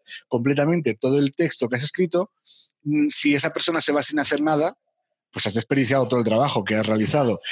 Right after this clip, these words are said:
Entonces, en tu caso, has, eh, lo has hecho muy bien, añadiendo al final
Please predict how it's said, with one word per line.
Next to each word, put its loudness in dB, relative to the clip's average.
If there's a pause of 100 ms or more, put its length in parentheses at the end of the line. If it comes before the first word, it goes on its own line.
(160)
Entonces, 0
en 0
tu 0
caso, 0
has, -2
eh, 0 (100)
lo 0
has 0
hecho 0
muy 4
bien, 2 (100)
añadiendo 2
al 2
final 0